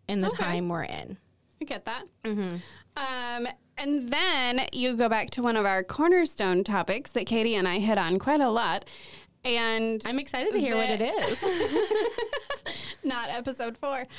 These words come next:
Speaker 1: Oh,
Speaker 2: Um,
Speaker 1: okay.
Speaker 2: <laughs> anyway, um, your house may not appro-, appraise
Speaker 1: Mm.
Speaker 2: for that high price that it is listed at.
Speaker 1: Yes.
Speaker 2: Provided that somebody actually offers you that
Speaker 1: Mm-hmm.
Speaker 2: high price,
Speaker 1: Mm-hmm.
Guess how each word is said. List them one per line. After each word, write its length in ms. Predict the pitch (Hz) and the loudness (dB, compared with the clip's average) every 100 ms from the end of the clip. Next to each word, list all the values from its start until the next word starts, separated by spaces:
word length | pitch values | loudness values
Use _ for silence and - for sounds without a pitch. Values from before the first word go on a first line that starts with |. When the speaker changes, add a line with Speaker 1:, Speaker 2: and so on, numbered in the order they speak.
| - | -8
Speaker 1:
Oh, 360 | 190 208 262 349 | -2 0 0 -2
Speaker 2:
Um, 60 | 214 | -4
Speaker 1:
okay. 260 | 214 180 185 - | -2 -4 -6 -14
Speaker 2:
<laughs> 200 | - - | -16 -12
anyway, 280 | 294 240 247 311 392 - 415 - - - - - - | -10 -6 -6 -6 -8 -6 -10 -10 -14 -14 -18 -16 -8
um, 380 | 330 277 240 247 - | -4 -4 -4 -6 -8
your 180 | 247 302 | -6 -4
house 440 | 302 269 269 - - _ _ | -2 -2 -4 -6 -18 _ _
may 300 | 233 233 233 | -2 -2 -2
not 240 | 233 208 - | -4 -6 -6
appro-, 420 | 214 - 202 190 - - | -8 -6 -6 -6 -8 -10
appraise 400 | - - 214 185 | -10 -6 -6 -4
Speaker 1:
Mm. 360 | 208 214 202 190 | -2 0 0 0
Speaker 2:
for 460 | 185 220 208 202 - | 0 0 -2 -4 -6
that 240 | 214 196 | -8 -6
high 220 | 196 190 185 | -6 -8 -8
price 440 | - 190 185 - | -6 -8 -8 -10
that 160 | - 185 | -10 -6
it 120 | 180 | -6
is 300 | 185 190 180 - 202 | -6 -6 -10 -12 -10
listed 340 | 220 - 170 | -10 -10 -8
at. 240 | - - | -8 -6
Speaker 1:
Yes. 340 | 196 180 175 - | -4 -4 -4 -6
Speaker 2:
Provided 600 | - 254 196 202 247 277 | -6 -4 -4 -4 -4 -4
that 120 | 220 - | -6 -6
somebody 380 | 220 208 190 - - | -6 -6 -6 -10 -8
actually 880 | 185 208 - 233 214 196 190 180 - | -10 -8 -6 -4 -2 -4 -4 -4 -4
offers 580 | 208 302 349 190 170 190 | -4 -4 -4 -4 -4 -6
you 200 | 190 175 | -6 -6
that 120 | 165 220 | -4 -2
Speaker 1:
Mm-hmm. 300 | 226 208 208 - - | 0 0 -4 -8 -12
Speaker 2:
high 280 | - 170 170 | -10 -8 -8
price, 440 | - 139 139 226 | -8 -8 -8 -6
Speaker 1:
Mm-hmm. 280 | 214 208 | -2 -2